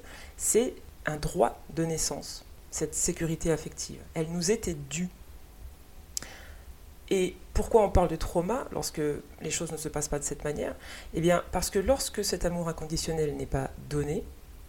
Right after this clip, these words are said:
la blessure qui est infligée par les parents à l'enfant, volontairement ou involontairement, ne peut pas être totalement réparée. C'est aussi grave que cela.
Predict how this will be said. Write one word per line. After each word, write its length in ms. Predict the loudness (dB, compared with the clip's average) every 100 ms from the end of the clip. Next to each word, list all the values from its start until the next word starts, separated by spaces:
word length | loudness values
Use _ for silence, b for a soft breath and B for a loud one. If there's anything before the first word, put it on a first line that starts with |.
| -6
la 160 | 0 2
blessure 760 | 4 2 2 0 0 0 0
qui 120 | -4 -4
est 180 | -4 -2
infligée 640 | 0 0 -2 -4 0 0 0
par 200 | 0 0
les 80 |
parents 520 | 0 -2 -2 -2 -4 -4
à 80 | -4
l'enfant, 500 | -4 -6 -4 -4 -4 -8 -14 -16 -18 -18 -18 -16 -6
volontairement 720 | 2 4 6 2 0 -4 -4 -4
ou 100 | -2
involontairement, 680 | -2 -4 -6 -6 -6 -8 -10 B B B -16 -16 -12
ne 280 | -4 6 8
peut 180 | 8 6
pas 260 | 4 0 -4 -18 -18 -18 -18 -18 -18 -4
être 240 | 0 2 2
totalement 420 | 0 -2 -2 -2
réparée. 420 | -4 -4 -6 -8 -12 -18 -18 -20 -20 -20 -18 B B B
C'est 220 | 0 2 6
aussi 280 | 6 6
grave 300 | 4 4 2
que 100 | 0
cela. 320 | -4 -2 -6